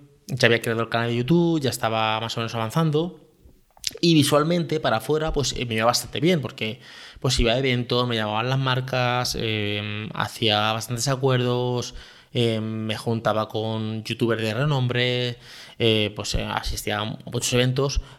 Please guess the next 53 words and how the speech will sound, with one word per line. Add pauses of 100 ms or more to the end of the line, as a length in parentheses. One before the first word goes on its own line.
(140)
pero
internamente
no
me
iba,
iba
tan
bien,
eh,
como
yo
pensaba.
De
hecho,
yo
me
fui
de
mi
empresa
y
yo
pedí
mis
dos
años
de
paro. (480)
Claro,
yo
digo,
"Se
me
va
a
acabar
el
paro
y
realmente
no
voy
a,
o
sea,
no
voy
a
poder, (480)
eh,
sostenerme,
¿vale?
Con,